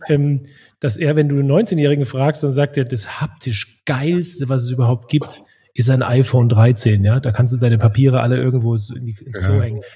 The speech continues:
Speaker 1: Egal. Aber, äh, darf ich auch noch sagen, was ich
Speaker 2: Nee,
Speaker 1: mache?
Speaker 2: ich, ich muss noch einen Spruch loswerden, der, der mich sehr beeindruckt hat. In meiner Kindheit war ich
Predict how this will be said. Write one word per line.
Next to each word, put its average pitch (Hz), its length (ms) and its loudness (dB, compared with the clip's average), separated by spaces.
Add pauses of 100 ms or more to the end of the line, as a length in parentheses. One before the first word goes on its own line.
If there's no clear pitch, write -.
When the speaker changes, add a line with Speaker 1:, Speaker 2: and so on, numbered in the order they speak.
Speaker 1:
Egal. 135 320 -4 (240)
Aber, 190 180 0 (420)
äh, - 160 -16
darf 165 140 -2
ich 185 100 -4
auch 170 60 -6
noch 233 120 -6
sagen, 247 300 -4 (120)
was 190 160 -4
ich 170 80 -6
Speaker 2:
Nee, 160 80 4
Speaker 1:
mache? 214 180 0
Speaker 2:
ich, 226 100 -6 (260)
ich 143 100 -6
muss 190 180 0
noch 220 160 0
einen 208 220 -2
Spruch 208 320 -8
loswerden, 135 560 -2
der, 139 140 -4
der 151 140 -6
mich 151 200 -6
sehr 160 180 2
beeindruckt 190 600 -2
hat. 151 160 0
In 143 100 -6
meiner 135 320 -2
Kindheit 165 440 -4
war 143 160 -2
ich - 200 -10